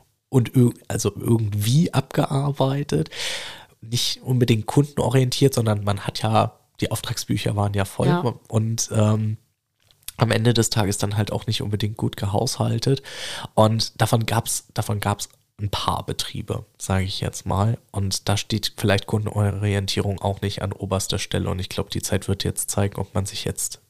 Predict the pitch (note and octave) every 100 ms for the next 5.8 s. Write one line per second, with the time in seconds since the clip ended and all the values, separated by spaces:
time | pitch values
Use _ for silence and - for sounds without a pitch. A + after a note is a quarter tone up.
0 | _ - - - - - A#2 - G2+ -
1 | G#2+ G#2 - _ _ _ _ _ _ _
2 | _ _ _ _ _ - - - - _
3 | _ _ _ _ _ _ A2+ A#2+ C3+ D3
4 | - _ _ _ - - G2 B2 C3 -
5 | - - A#2+ C#3+ D3+ - D3+ F#3